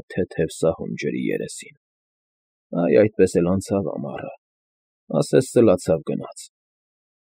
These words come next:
Իսկ հիմա ժամանակն է, որ մտածենք ձմեռելու տեղ գտնելու մասին։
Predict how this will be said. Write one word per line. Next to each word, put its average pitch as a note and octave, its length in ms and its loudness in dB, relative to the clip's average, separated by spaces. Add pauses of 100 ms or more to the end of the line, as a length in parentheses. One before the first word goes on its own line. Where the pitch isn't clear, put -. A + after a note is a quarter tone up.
Իսկ G#2 280 4
հիմա D#2 220 2
ժամանակն F#2 540 2
է, F2+ 40 4
որ E2 160 2
մտածենք F2 600 2 (140)
ձմեռելու G2 680 4
տեղ F2+ 260 2
գտնելու D#2 500 -2
մասին։ - 420 -8